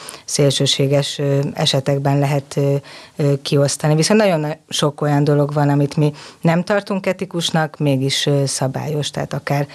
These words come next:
mondjuk kilenc főig lehet, ö, autóval szállítani embereket szavazni.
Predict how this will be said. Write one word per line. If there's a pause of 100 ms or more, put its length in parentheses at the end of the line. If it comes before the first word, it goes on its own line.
(240)
mondjuk
kilenc
főig
lehet,
ö,
autóval
szállítani
embereket
szavazni.